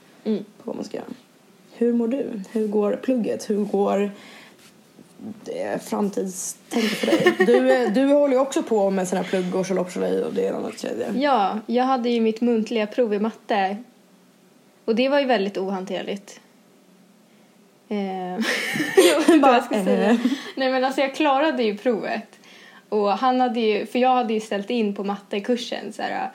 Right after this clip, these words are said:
Speaker 1: för de frågar så här, "Vilken nivå vill du få? Alltså, vad vill du få betyg? Vilket betyg vill du få? Vad är ditt mål liksom?"
Speaker 2: Mm.
Speaker 1: Och då har jag skrivit C,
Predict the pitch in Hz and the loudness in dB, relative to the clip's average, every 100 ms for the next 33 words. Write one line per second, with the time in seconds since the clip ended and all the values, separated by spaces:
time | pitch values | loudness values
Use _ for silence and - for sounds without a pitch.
0 | - - _ _ - - 202 - 214 202 | -16 -20 _ _ -16 -6 -6 -2 -4 -2
1 | 226 196 196 196 175 - 240 330 - 285 | -2 -2 -2 -4 -4 -2 -2 -4 -4 -2
2 | 262 247 349 277 196 185 - - 196 - | -2 0 0 2 0 -2 -8 -14 -16 -4
3 | 233 214 247 233 202 220 240 240 269 247 | -2 0 -2 -2 -2 -2 0 -2 -2 -2
4 | 226 233 208 208 254 180 226 - 202 214 | -2 -4 -4 -4 -4 -4 -8 -12 -8 -6
5 | 214 202 220 247 180 185 196 262 - - | -6 -6 -4 -4 -4 -6 -4 -4 -4 -4
6 | 208 202 208 233 104 - - 220 - 208 | -6 -4 0 0 0 -6 -12 -10 -4 0
7 | 208 190 202 208 240 226 214 208 185 202 | 0 0 -2 2 2 2 0 -2 -4 -2
8 | 254 | 0